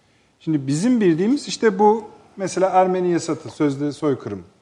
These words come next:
tasarısı vesaire. Tabii bizim çok hassas bir konumuz olduğu için onu daha çok konuştuk ama <coughs> mesela,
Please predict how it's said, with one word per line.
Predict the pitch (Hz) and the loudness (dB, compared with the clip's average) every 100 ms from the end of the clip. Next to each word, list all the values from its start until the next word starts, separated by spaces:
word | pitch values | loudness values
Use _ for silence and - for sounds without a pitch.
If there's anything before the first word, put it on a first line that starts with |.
| _ | _
tasarısı | 107 98 120 - | -20 -18 -14 -4
vesaire. | 170 127 123 98 101 | -4 -2 -2 -4 -4
Tabii | 151 120 120 | -4 -4 -6
bizim | 127 131 127 _ _ _ _ _ _ | -8 -8 -10 _ _ _ _ _ _
çok | 160 147 | -2 2
hassas | 147 - 160 - | 2 2 -2 -4
bir | |
konumuz | 117 123 120 117 | -10 -8 -8 -8
olduğu | 120 117 120 | -8 -8 -8
için | 147 247 | -10 -8
onu | 214 170 | -4 4
daha | 170 160 | 6 6
çok | 160 131 | 4 0
konuştuk | 139 139 - 240 175 | -2 -4 -4 0 2
ama | 117 98 - - 960 | 2 2 6 6 6
<coughs> | 539 - - 190 | 2 0 0 0
mesela, | 120 - 156 123 - - | 0 2 4 2 0 -4